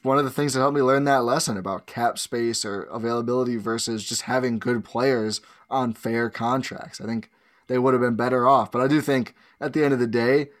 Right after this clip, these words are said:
it worked out because they end up with Drew. I was going through this kind of mentally the other day. Let's say they don't do that and somehow maybe they get rid of Bledsoe. Do they go farther in the t-,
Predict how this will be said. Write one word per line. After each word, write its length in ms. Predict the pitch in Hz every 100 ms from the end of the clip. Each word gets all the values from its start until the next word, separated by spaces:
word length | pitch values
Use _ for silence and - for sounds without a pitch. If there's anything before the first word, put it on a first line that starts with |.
| _ -
it 120 | 123
worked 320 | 113 120 -
out 280 | 117 151 -
because 220 | 110 110
they 100 | 113
end 140 | 113
up 140 | 113 101
with 140 | 107
Drew. 380 | - 123 147 165 127
I 60 | 123
was 120 | 120
going 240 | 135 131
through 220 | - - 151
this 240 | 139 -
kind 200 | - 131
of 80 | 117
mentally 340 | 120 127 127
the 100 | 117
other 120 | 113
day. 320 | 107 117 113 104 - _ _ _ -
Let's 160 | 120
say 160 | - 143
they 160 | 127
don't 720 | 117 104 139 170 - - 147 120
do 220 | 135 139
that 340 | 127 131 131
and 140 | 113 110
somehow 260 | 123 123
maybe 200 | 123 123
they 100 | 120
get 160 | 117 131
rid 100 | 127
of 180 | 110 101
Bledsoe. 880 | 123 139 139 123 139 131 127 120 - _ _ _ _ _
Do 80 | 139
they 140 | 139
go 160 | 143 131
farther 800 | - 123 127 156 175 190 190 - _ -
in 180 | 139
the 100 | 139
t-, 180 | 135 -